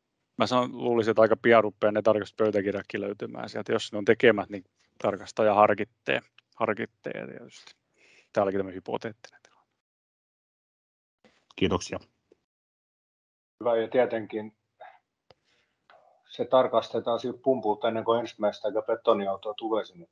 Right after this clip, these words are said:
Speaker 3: työmaalle. Ruvetaan pystyttämään, tai yksi autohan siellä yleensä on se. Tota noin, niin, ää, sen verran ennen kuin, ja vielä kerran tarjolla, ennen kuin päästän, tota, Niinan ääneen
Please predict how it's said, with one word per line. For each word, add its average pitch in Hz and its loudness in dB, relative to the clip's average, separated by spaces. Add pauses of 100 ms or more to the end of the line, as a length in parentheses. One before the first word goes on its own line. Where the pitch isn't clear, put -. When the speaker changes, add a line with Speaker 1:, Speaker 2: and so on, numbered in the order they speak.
Speaker 3:
työmaalle. - -18 (640)
Ruvetaan 92 -4 (1160)
pystyttämään, 95 -4
tai 107 2
yksi 107 -2
autohan 92 -2
siellä 92 -2
yleensä 95 -4
on 92 -2
se. 92 -16 (1000)
Tota 156 10
noin, 156 6
niin, 156 2
ää, 147 4 (300)
sen 190 0
verran 143 6
ennen 139 -2
kuin, 127 0 (840)
ja - 4
vielä 156 10
kerran 127 6
tarjolla, 101 2
ennen 139 -2
kuin 123 -2
päästän, 123 0
tota, 117 -2
Niinan 120 -2
ääneen 120 6